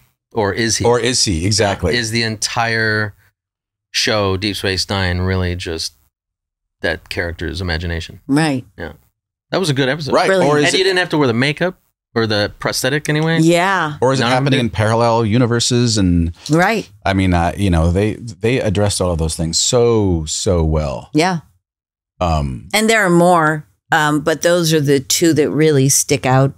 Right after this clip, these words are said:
Speaker 3: to
Speaker 2: Yeah.
Speaker 3: me as, and I love the pilot.
Speaker 2: Oh, it's great.
Speaker 3: I
Speaker 1: Oh,
Speaker 3: love
Speaker 1: yeah.
Speaker 3: the pilot.
Speaker 2: Yeah. The pilot had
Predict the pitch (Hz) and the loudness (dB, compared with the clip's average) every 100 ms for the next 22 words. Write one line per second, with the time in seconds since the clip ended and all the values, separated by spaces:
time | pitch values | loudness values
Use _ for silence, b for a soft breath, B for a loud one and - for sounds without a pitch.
0 | _ _ _ _ _ _ _ - 87 139 | _ _ _ _ _ _ _ -8 0 2
1 | 139 123 107 127 _ _ _ _ _ 135 | 4 2 -2 -8 _ _ _ _ _ -4
2 | 135 127 - - - B B B B B | 0 0 -2 -4 -14 B B B B B
3 | - 202 175 165 - - - 160 - - | -2 0 2 2 0 -4 -2 -4 -4 -10
4 | _ _ _ _ - 107 98 - 98 92 | _ _ _ _ -6 -4 -2 -4 -4 -6
5 | 87 151 147 151 151 143 - - - - | -4 0 2 4 2 0 -6 -10 -8 -8
6 | 104 95 98 98 98 87 _ 95 - 107 | -8 -4 -2 -2 -4 -12 _ -10 -4 -2
7 | 107 87 90 76 | 0 0 -2 -2